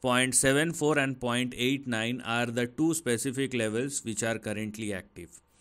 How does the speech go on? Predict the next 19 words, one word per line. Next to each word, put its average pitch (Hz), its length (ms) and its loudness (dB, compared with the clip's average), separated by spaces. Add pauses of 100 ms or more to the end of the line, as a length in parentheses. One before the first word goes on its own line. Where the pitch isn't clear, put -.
(680)
If 185 440 6
M 143 220 2
T 151 260 0
N 135 180 2
B 139 160 2
stock 131 540 0
wants 123 420 0
to 135 300 0
surpass 123 640 0
point 120 360 -2
eight 127 220 2
nine 123 320 0
or 117 120 0
more, 113 380 -4
then 123 240 0
it 120 140 0
requires 117 480 0
further 113 400 0
breakout. 101 540 -6